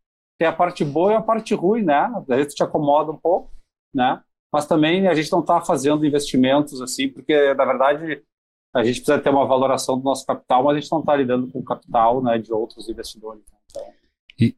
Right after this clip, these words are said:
Speaker 2: e
Speaker 1: isso
Speaker 2: o
Speaker 1: também
Speaker 2: processo
Speaker 1: nos permite
Speaker 2: de
Speaker 1: olhar com calma.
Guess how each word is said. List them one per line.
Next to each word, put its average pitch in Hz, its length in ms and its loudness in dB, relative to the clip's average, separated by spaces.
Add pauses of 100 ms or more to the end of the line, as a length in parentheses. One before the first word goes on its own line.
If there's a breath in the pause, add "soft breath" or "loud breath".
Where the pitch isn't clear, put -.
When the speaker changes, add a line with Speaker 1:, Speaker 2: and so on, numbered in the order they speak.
(100)
Speaker 2:
e 113 320 4
Speaker 1:
isso 113 160 2
Speaker 2:
o 107 40 4
Speaker 1:
também 117 140 4
Speaker 2:
processo 131 480 4
Speaker 1:
nos 127 100 2
permite 123 260 6
Speaker 2:
de 117 80 4
Speaker 1:
olhar 117 320 4
com 123 100 -4
calma. 123 600 2